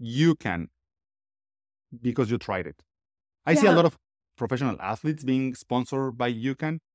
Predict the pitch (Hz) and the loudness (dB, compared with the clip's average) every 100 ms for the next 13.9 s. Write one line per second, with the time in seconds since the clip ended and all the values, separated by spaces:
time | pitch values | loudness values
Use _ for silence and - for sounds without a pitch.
0 | _ - 131 196 196 - 165 165 - 131 | _ -6 0 2 2 0 2 2 0 0
1 | 139 139 147 143 170 175 - 120 120 120 | 0 0 0 0 0 -2 -4 -4 0 0
2 | - _ - 104 101 101 104 101 101 95 | 0 _ -10 -2 0 2 0 0 -2 -6
3 | - _ _ _ _ _ _ _ _ _ | -12 _ _ _ _ _ _ _ _ _
4 | _ - 117 107 104 98 95 92 87 - | _ -2 0 2 0 -2 -2 -6 -8 -12
5 | _ _ _ _ - 123 220 - - 101 | _ _ _ _ -12 -4 -2 -2 -2 -2
6 | 214 254 233 214 _ _ - 165 147 _ | -2 -4 -8 -14 _ _ -14 -12 -12 _
7 | - 294 - 240 277 277 302 302 285 320 | -4 -2 -2 -4 -4 0 0 2 0 -2
8 | 330 339 - 302 294 269 202 226 202 208 | -2 -4 -2 2 2 2 2 2 2 2
9 | 262 247 214 - 175 160 160 156 220 226 | 0 2 0 0 0 0 0 2 4 4
10 | 240 - - 226 214 202 165 202 190 185 | 0 -4 -2 -2 -2 -4 -4 -6 -6 -8
11 | 180 180 170 175 175 170 170 170 170 180 | -8 -6 -4 -6 -6 -8 -6 -6 -6 -4
12 | 170 170 170 170 175 156 - 165 175 - | -2 -2 -4 -4 -6 -8 -10 -12 -12 -10
13 | 170 160 160 160 151 - 165 165 170 | -10 -6 -4 -4 -8 -10 -10 -8 -10